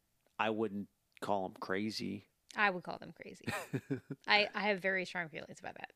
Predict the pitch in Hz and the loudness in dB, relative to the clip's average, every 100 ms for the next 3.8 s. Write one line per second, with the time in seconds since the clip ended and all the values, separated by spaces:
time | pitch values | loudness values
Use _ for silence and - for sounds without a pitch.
0 | - 208 208 131 131 - 262 269 - 262 | 0 4 4 2 0 2 2 2 0 0
1 | 240 - - 226 240 214 208 185 - _ | 0 -4 -4 0 2 2 0 -4 -8 _
2 | _ - - - - _ - 269 254 269 | _ -20 -16 -16 -18 _ -2 4 8 8
3 | 285 277 202 208 214 220 233 247 | 6 0 2 2 4 2 0 -6